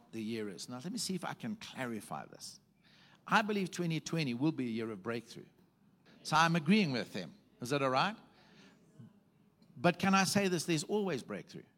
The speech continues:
There's always breakthrough. You can have a breakthrough anytime. And I think it was set in place in Second Samuel chapter five when David was going up to fight the Philistines and he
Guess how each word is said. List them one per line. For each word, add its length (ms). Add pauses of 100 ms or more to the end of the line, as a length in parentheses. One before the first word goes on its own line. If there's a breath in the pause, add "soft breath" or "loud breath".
(1120)
There's 200
always 340
breakthrough. 460 (680)
You 140
can 160
have 160
a 80
breakthrough 440
anytime. 600 (1200 soft breath)
And 80
I 120
think 260
it 100
was 220
set 240
in 160
place 480 (300 loud breath)
in 100
Second 500
Samuel 440
chapter 340
five 640 (240 loud breath)
when 380 (400 loud breath)
David 420
was 380 (260 loud breath)
going 300
up 100
to 100
fight 380
the 80
Philistines 760
and 120
he 80